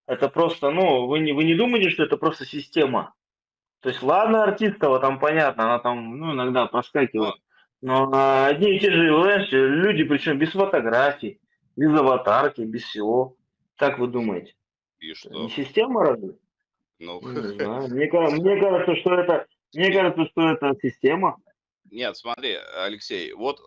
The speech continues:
Speaker 2: да, давайте так предположим. К нам в чат добавится следователь, который конкретно ведёт, э, следствие по, по
Speaker 1: Я
Speaker 2: делу
Speaker 1: думаю, они
Speaker 2: Лайфлайн.
Speaker 1: уже там есть. Андрей, я думаю, они там есть.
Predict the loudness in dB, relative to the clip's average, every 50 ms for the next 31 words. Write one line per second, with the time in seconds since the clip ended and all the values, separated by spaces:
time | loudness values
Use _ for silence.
0 | -14 -8 -4 -4 -4 -2 -2 -2 0 0 -2 -2 -4 -6 -6 -4 -4 -4 -4 -8
1 | -12 -12 -8 -6 -6 -4 -4 -6 -8 -8 -10 -14 -14 -10 -6 -6 -6 -6 -6 -6
2 | -4 -4 -4 -4 -4 -6 -6 -4 -2 -4 -4 -4 -6 -8 -10 -14 -16 -16 -12 -8
3 | -4 -4 -4 -4 -4 -6 -8 -8 -10 -12 -12 -8 -10 -10 -8 -8 -8 -6 -6 -8
4 | -8 -10 -12 -12 -12 -12 -10 -10 -10 -12 -14 -16 -14 -16 -16 -14 -10 -10 -10 -10
5 | -12 -10 -8 -6 -4 -4 -4 -4 -4 -4 -4 -4 -4 -6 -6 -8 -8 -10 -12 -14
6 | -14 -16 -18 -16 -16 -16 -16 -16 -12 -8 -6 -4 -4 -6 -8 -14 _ -12 -12 -12
7 | -12 -14 _ _ _ _ _ _ _ -12 -8 -6 -4 -4 -4 -6 -4 -2 0 0
8 | 2 2 0 0 -2 -2 -2 -2 0 0 0 0 0 0 0 0 0 0 0 0
9 | 0 0 0 -2 -2 0 0 2 2 2 0 -2 -4 _ _ _ _ _ _ _
10 | _ _ _ _ -2 0 2 4 4 4 4 4 4 2 2 2 4 4 4 4
11 | 4 4 4 4 2 2 2 2 2 4 4 4 4 2 0 -2